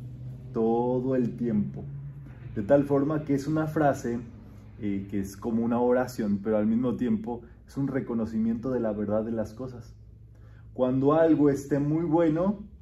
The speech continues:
esto también pasará. No te apegas, no sufres y disfrutas ese momento y ya. Y cuando algo esté muy malo, esto también pasará.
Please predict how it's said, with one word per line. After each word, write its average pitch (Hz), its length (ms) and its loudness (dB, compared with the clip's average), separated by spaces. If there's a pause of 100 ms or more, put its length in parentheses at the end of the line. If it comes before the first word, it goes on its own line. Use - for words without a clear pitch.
(800)
esto 107 500 -4
también 98 560 0
pasará. 95 540 -4 (960)
No 131 160 4
te 156 100 8
apegas, 175 680 4 (560)
no 120 180 0
sufres 135 680 -2 (500)
y 107 120 -2
disfrutas 113 540 0
ese 117 180 -4
momento 113 480 0
y 143 120 2
ya. 156 300 2 (640)
Y 107 100 -4
cuando 123 340 4
algo 139 440 6
esté 113 380 -4
muy 131 180 2
malo, 160 500 6 (800)
esto 101 560 0
también 92 640 -2
pasará. 85 560 -6